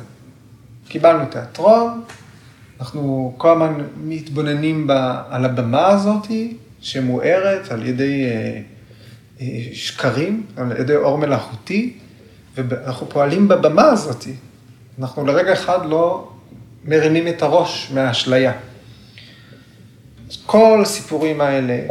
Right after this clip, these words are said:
כל הכתבים האלה, הם רוצים לעזור לנו להרים ראש.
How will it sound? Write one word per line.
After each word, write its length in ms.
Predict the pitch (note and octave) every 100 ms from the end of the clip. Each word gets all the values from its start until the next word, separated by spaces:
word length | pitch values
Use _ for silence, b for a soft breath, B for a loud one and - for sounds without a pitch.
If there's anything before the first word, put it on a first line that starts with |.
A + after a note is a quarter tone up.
| -
כל 280 | - F#3+ F3+
הכתבים 460 | - - C3 C3 C3+
האלה, 240 | D3 D#3
הם 180 | C#3 - - - - - - - -
רוצים 280 | C#3 - G3
לעזור 300 | D#3 C#3+ F#3+
לנו 240 | A3+ B3 A#3
להרים 420 | C#3 C#3 C#3+ D#3+
ראש. 520 | B2 A#2+ - - -